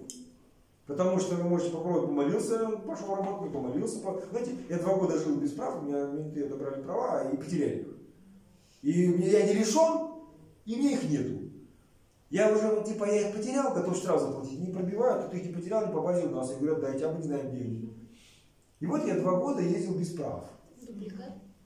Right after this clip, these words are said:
Speaker 1: А они взяли дубликат.
Speaker 2: Почему?
Speaker 1: А потому что права-то есть. Дубликат за, за тем, за замену терянных.
Speaker 2: Да.
Speaker 1: И, э, вот я чётко чувствовал, тут помолился, поехал нормально, не помолился, рассказывай.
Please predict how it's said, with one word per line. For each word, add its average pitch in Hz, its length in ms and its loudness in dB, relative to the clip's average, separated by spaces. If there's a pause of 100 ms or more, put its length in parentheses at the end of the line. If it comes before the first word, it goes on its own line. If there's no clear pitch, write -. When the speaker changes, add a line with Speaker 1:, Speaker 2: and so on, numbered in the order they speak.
(800)
Speaker 1:
А 147 160 2
они 202 180 2
взяли 208 220 2
дубликат. - 600 -6
Speaker 2:
Почему? - 260 -20 (140)
Speaker 1:
А - 80 -16
потому 160 140 -4
что 165 260 -2
права-то 165 380 2
есть. - 320 -8 (680)
Дубликат 165 420 2
за, 147 180 2
за 143 140 0
тем, 135 240 0
за 127 60 -2
замену 151 320 0
терянных. - 480 0 (280)
Speaker 2:
Да. 214 200 -18 (1400)
Speaker 1:
И, 185 300 2
э, 156 500 6
вот - 120 0
я 214 140 -2
чётко 214 240 -6
чувствовал, 143 400 -4
тут 147 180 -4
помолился, - 440 -4
поехал 131 320 -4
нормально, 131 400 -6
не - 100 -12
помолился, 151 500 -4
рассказывай. 143 580 -4